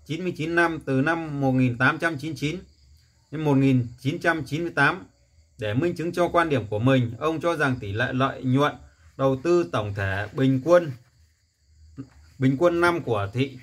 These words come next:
trường Mỹ nên ở mức khoảng bảy phần trăm. Tuy nhiên, trong ngắn hạn, tỷ lệ lợi nhuận đầu tư thường liên tục biến động bởi các thay đổi của lãi suất, dự đoán tỷ lệ thu hồi đầu tư,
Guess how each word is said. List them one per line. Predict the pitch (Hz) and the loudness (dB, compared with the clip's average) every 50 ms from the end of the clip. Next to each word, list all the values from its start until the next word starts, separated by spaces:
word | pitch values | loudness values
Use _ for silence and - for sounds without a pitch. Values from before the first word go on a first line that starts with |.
| - - | -6 -2
trường | 143 143 143 135 131 123 - - - - - _ _ - | 0 2 2 2 2 0 -2 -6 -12 -18 -20 _ _ -4
Mỹ | 123 139 175 202 214 214 208 175 - _ | -2 0 0 0 -2 -4 -6 -8 -12 _
nên | - 143 160 170 165 | -6 -4 -2 -2 0
ở | 139 107 101 | 0 0 0
mức | 104 139 196 190 | 0 0 -2 -2
khoảng | - - 131 110 98 101 117 | -4 -4 -2 -2 -2 -2 -2
bảy | 98 95 98 | -4 -2 0
phần | - 135 131 127 | 2 2 2 4
trăm. | - 170 180 175 147 123 - _ _ _ _ _ _ _ _ | 4 4 2 2 0 -6 -10 _ _ _ _ _ _ _ _
Tuy | 151 165 175 | -6 -4 -2
nhiên, | 180 180 170 - | 0 -2 -2 -2
trong | 175 170 165 | -2 -2 0
ngắn | 160 165 165 | -2 0 2
hạn, | 160 160 156 131 123 123 - | 2 2 2 0 -2 -8 -8
tỷ | 113 104 107 | -8 -4 -2
lệ | 123 131 131 | 0 0 2
lợi | 131 139 135 | 0 0 0
nhuận | 139 135 139 127 131 | 0 -2 -2 -2 0
đầu | 135 131 131 131 - | 0 0 0 0 0
tư | 170 175 175 170 - | 0 0 0 0 2
thường | 143 139 135 131 127 123 127 | 2 2 4 4 4 4 2
liên | 139 170 170 165 - | 2 2 0 -2 -2
tục | - 151 127 - - | -2 -4 -4 -4 -4
biến | 143 139 131 156 175 170 | -2 0 0 0 2 2
động | 160 151 131 123 123 | 0 0 0 -2 -4
bởi | 104 95 98 | -4 -4 -2
các | - 170 180 175 - | -2 -2 -2 -2 -2
thay | 170 170 160 | -4 -2 0
đổi | 143 117 104 101 | 0 0 0 -2
của | 104 104 95 92 | -4 -4 -4 -2
lãi | 101 135 156 160 | -2 -2 -2 -2
suất, | 127 - 208 220 - - _ _ _ _ _ _ - _ _ _ | 0 0 0 0 0 -4 _ _ _ _ _ _ -20 _ _ _
dự | - 123 147 147 | -4 -4 -2 0
đoán | 143 139 156 170 | 2 2 2 2
tỷ | 170 139 113 104 98 101 | 0 -4 -4 -4 -2 0
lệ | 117 135 143 - - 127 | 2 2 2 2 -2 -4
thu | 165 170 170 151 | -4 -2 -2 0
hồi | 143 135 135 | 0 0 2
đầu | 131 131 131 123 123 | 2 2 0 0 0
tư, | 175 175 180 180 151 | 0 2 2 2 0